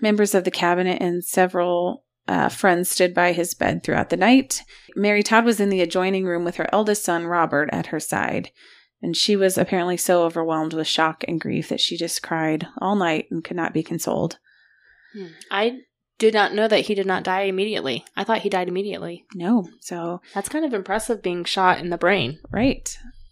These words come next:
Speaker 1: I thought it was interesting as well.
Speaker 2: Mm.
Speaker 1: He never regained consciousness, though, and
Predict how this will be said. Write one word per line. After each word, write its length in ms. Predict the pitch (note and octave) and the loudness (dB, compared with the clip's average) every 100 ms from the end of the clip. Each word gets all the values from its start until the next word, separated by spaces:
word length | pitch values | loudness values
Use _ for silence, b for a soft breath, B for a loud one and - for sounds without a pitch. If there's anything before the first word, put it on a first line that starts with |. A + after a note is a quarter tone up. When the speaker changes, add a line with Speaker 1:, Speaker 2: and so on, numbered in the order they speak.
| _ - | _ -10
Speaker 1:
I 140 | F#3 | -8
thought 240 | F3+ C4 A#3+ | 0 0 2
it 60 | |
was 220 | G#3+ G3 F#3+ | 0 -2 -4
interesting 480 | F3 F#3 - F#3 | -4 -4 -2 -2
as 140 | F3+ F#3 | -2 -2
well. 280 | A3+ F#3+ G3 - | -2 -2 -6 -10
Speaker 2:
Mm. 180 | G3+ G#3 F3+ _ | -8 -6 -8 _
Speaker 1:
He 140 | G3 | -4
never 280 | F#3 A3 C4 | 0 4 6
regained 380 | F#3 E3+ F3 F3 | 6 2 -2 0
consciousness, 580 | E3+ E3 E3+ E3 E3 E3 | 0 0 -2 -2 -4 0
though, 280 | E3+ E3 G3 | 0 2 2
and 360 | - E3+ F3 | 0 -2 -6